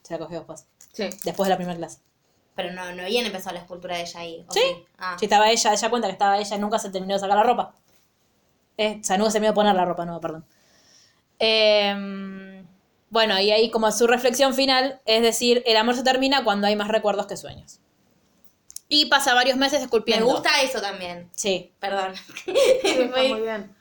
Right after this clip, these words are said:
Speaker 1: Es
Speaker 3: Hay una canción de Ismael Zamorano, que la voy a googlear, pues no me acuerdo cuál es, eh, que dice algo así. Ahora voy.
Speaker 1: Bueno, y después de que termine de esculpir a Marta,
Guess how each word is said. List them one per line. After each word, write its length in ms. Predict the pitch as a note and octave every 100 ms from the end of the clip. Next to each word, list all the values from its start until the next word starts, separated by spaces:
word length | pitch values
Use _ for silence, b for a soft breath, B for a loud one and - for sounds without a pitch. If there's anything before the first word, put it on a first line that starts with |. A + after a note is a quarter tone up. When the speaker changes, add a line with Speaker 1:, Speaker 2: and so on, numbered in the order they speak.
| b b -
Speaker 1:
Es 100 | B3
Speaker 3:
Hay 140 | C4
una 120 | C4+
canción 300 | A#3 A3+ C4
de 80 | A3
Ismael 220 | G3 G3
Zamorano, 500 | G#3 G#3 A3 G#3+ G#3
que 240 | - D#3+ D#3
la 120 | D3+
voy 120 | E3+
a 80 | E3+
googlear, 260 | E3+ E3+ E3
pues 120 | E3
no 60 | D#3+
me 100 | D#3+
acuerdo 320 | E3+ E3+ F3
cuál 140 | F3+
es, 240 | F#3 F#3 _ _
eh, 180 | E3+ E3
que 60 | D#3+
dice 240 | E3 D#3+
algo 100 | D#3
así. 140 | D3 - _ _ B B -
Ahora 180 | E3 C#3
voy. 140 | G#2+ -
Speaker 1:
Bueno, 300 | A#3 G#3+ F3+
y 500 | C#4 D4 D4+ D#4 A#3+ -
después 340 | G3+ G3 C4
de 80 | C4+
que 60 | A3
termine 260 | F#3 G3+
de 40 | A#3+
esculpir 300 | C4 C4 D#4
a 60 | F4
Marta, 360 | F4+ E4+ F4